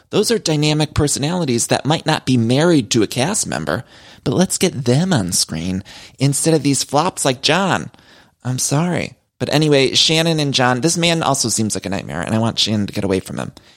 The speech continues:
He's a clunker in front of the screen, and he seems like a clunker, uh, in their personal lives, too. He says something like, in that opening scene on Orange County, he's like, "Be careful who you trust." And I was like, "Yeah, you ass. I don't trust you.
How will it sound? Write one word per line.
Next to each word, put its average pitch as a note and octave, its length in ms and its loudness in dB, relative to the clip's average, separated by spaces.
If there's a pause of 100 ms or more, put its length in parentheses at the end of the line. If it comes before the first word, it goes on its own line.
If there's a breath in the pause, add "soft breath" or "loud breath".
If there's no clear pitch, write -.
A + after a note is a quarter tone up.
(140 loud breath)
He's B2 140 0
a A2 40 0
clunker D#3+ 480 0
in A#2+ 140 0
front B2+ 200 0
of D3+ 40 0
the F#3 80 2
screen, F#3+ 400 0 (320 loud breath)
and B2+ 80 0
he C#3 60 4
seems E3 280 2
like C#3 120 0
a A#2+ 80 -2
clunker, C3 600 2
uh, A#2+ 360 0
in B2 180 2
their A#2+ 100 2
personal A#2+ 400 0
lives, G#2 240 0
too. G#2 300 2 (380 soft breath)
He C3+ 120 -6
says D3 220 2
something C3 260 0
like, G#2 200 -4 (240 loud breath)
in A#2+ 140 2
that A2+ 160 2
opening A2 360 2
scene A2 300 2
on F#2+ 100 0
Orange F#2 220 0
County, F2+ 160 -4
he's E2 100 -4
like, - 140 -12
"Be A#2+ 80 -4
careful C3 380 0
who G#2+ 120 0
you F#2 160 -2
trust." - 500 -2
And - 220 -14
I B2+ 40 0
was B2+ 100 2
like, A#2 120 0
"Yeah, D3 260 2
you - 200 -4
ass. - 480 -6 (340 loud breath)
I C#3 100 0
don't F3 120 0
trust D#3 300 0
you. D#3+ 260 2